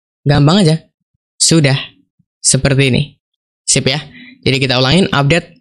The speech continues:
tabel transaksi pulsa. Set I D mitranya jadi I D mitra. Mitra ini gitu ya. Kemudian status transaksinya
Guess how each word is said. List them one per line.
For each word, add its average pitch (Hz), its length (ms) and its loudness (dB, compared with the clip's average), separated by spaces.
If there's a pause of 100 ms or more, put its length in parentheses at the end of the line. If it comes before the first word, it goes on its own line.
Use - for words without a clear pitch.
tabel 139 320 2
transaksi 135 480 2
pulsa. 170 320 2 (800)
Set 196 400 -2
I 151 160 0
D 151 80 4
mitranya 151 640 2 (320)
jadi 135 400 0
I 135 240 0
D 139 160 4
mitra. 135 480 0 (880)
Mitra 135 400 0
ini 151 320 2
gitu 135 160 2
ya. 160 160 2 (560)
Kemudian 165 480 2
status 160 320 0
transaksinya 156 640 2